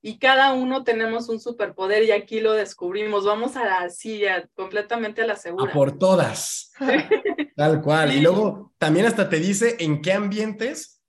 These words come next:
Speaker 2: puedes desarrollarte mejor, que en ese caso el mío eran las cuevas, no que me vaya a ir a una cueva literalmente
Speaker 1: <laughs>
Speaker 2: a trabajar,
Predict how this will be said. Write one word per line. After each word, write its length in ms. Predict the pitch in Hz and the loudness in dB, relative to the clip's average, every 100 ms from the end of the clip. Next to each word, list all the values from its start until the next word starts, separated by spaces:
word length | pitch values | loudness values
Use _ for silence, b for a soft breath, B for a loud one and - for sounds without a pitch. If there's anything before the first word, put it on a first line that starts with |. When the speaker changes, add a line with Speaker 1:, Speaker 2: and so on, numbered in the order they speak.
| _ | _
Speaker 2:
puedes 460 | 151 160 202 202 | 4 4 4 0
desarrollarte 760 | 156 147 143 127 123 135 151 160 | -4 -4 -4 -2 -2 0 0 0
mejor, 500 | 139 110 185 247 - | -2 -2 0 2 0
que 80 | 127 | -2
en 80 | 135 | -2
ese 180 | 170 156 | -4 -2
caso 380 | 175 175 185 185 180 - | 0 0 -2 -4 -10 -10
el 140 | 170 151 | -4 -2
mío 160 | 170 | 0
eran 160 | 170 160 | 0 0
las 200 | 123 - | -2 -6
cuevas, 680 | - 190 185 165 160 151 - | -4 2 2 2 0 -4 -6
no 220 | 160 202 | -4 -2
que 100 | 196 | -2
me 80 | 156 | 0
vaya 180 | 160 170 | 0 0
a 20 | |
ir 80 | 170 | 0
a 40 | |
una 260 | 165 160 143 | -2 -4 -6
cueva 360 | 160 170 165 | -2 0 0
literalmente 520 | 160 - 453 151 294 - | 0 2 4 4 2 -2
Speaker 1:
<laughs> 60 | |
Speaker 2:
a 160 | - - | -8 -8
trabajar, 540 | 131 123 117 143 165 | -6 -6 -4 -4 -4